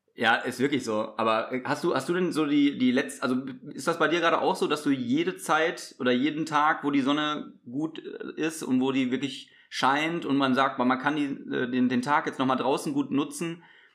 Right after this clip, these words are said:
bist du das, das, bist du jemand, der dann so schnell, also der dann wirklich jeden Sonnenstrahl versucht auszunutzen, weil du denkst, boah, es kommen ja so viele Scheißtage, weil dieser Sommer war ja unfassbar kacke.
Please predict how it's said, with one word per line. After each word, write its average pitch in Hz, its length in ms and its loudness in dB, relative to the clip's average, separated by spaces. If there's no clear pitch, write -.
bist 135 300 -4
du 165 40 4
das, 147 220 2
das, 131 260 -4
bist 139 140 -4
du 151 40 4
jemand, 139 340 4
der 131 120 6
dann 127 160 4
so 131 120 2
schnell, 131 400 2
also 120 160 -2
der 120 100 2
dann 123 120 2
wirklich 135 200 -4
jeden 156 400 0
Sonnenstrahl 139 560 0
versucht 127 520 -2
auszunutzen, 185 760 -2
weil 135 100 4
du 139 60 4
denkst, 143 300 0
boah, 123 180 2
es 120 160 -8
kommen 139 140 2
ja 131 60 0
so 156 120 0
viele 151 240 0
Scheißtage, 156 720 0
weil 131 80 0
dieser 123 160 2
Sommer 135 240 0
war 123 80 2
ja 113 100 2
unfassbar 139 500 -2
kacke. 175 360 -4